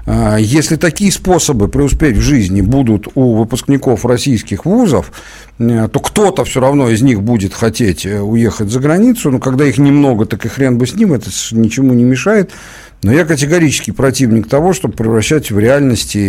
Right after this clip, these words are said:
э, наше высшее образование, э, в кузницу кадров для Запада. Все это надо отменять к чертовой матери, а всех, кто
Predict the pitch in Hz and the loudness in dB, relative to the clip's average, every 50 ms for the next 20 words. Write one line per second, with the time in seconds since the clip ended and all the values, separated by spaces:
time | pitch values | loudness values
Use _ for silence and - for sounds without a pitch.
0 | 95 101 98 95 95 92 90 90 90 85 85 85 85 82 87 98 104 101 - - | -2 -2 -2 -4 -4 -4 -6 -6 -6 -6 -6 -6 -6 -6 -4 -4 -4 -4 -4 -4
1 | 120 117 104 - - 110 92 101 104 101 113 127 143 143 135 127 120 104 104 98 | -4 -4 -4 -2 -4 -4 -2 -2 -2 0 2 2 2 2 0 0 0 0 -2 -2
2 | - - - - - - - - 90 87 82 - - - 143 127 135 113 92 - | -6 -12 -20 -20 -20 -16 -8 -6 -4 -4 -4 -6 -4 -4 -2 0 0 -2 -2 -6
3 | 87 - 123 135 131 127 113 101 104 110 104 85 71 73 65 - - 69 80 82 | -4 -2 -2 0 0 0 -2 0 0 0 0 0 0 -4 -6 -6 -8 -10 -10 -8
4 | - - 160 160 131 127 127 127 123 117 117 107 101 - 131 143 143 135 117 92 | -4 0 0 0 2 2 0 2 2 2 0 0 0 0 2 2 4 4 2 0
5 | 170 - - - - 131 120 - - 127 135 147 170 196 196 165 156 139 120 123 | -2 -6 -10 -6 -2 -2 -2 0 0 0 0 2 2 0 0 0 0 0 2 0
6 | 113 98 - - - 127 107 - - - - 117 107 101 101 | 0 0 -2 -2 -2 -2 -2 -4 -6 -10 -6 -2 -2 0 -2